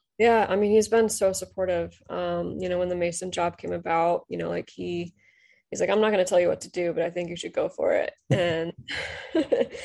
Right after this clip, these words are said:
Speaker 1: know, he's, he's funny like that, but no, I mean, he's been so supportive, you know, especially with my concussions. And, like,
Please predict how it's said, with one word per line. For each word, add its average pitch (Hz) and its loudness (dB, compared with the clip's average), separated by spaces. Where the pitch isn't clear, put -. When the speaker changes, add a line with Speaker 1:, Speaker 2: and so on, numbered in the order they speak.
Speaker 1:
know, 175 2
he's, 185 -2
he's 190 0
funny 160 -4
like 160 -4
that, 165 -2
but 175 4
no, 180 4
I 170 4
mean, 175 -2
he's 185 -4
been 185 -2
so 175 -2
supportive, 170 -4
you 170 -6
know, 165 -4
especially 180 -4
with 180 0
my 170 -2
concussions. 170 -4
And, 170 -4
like, - -4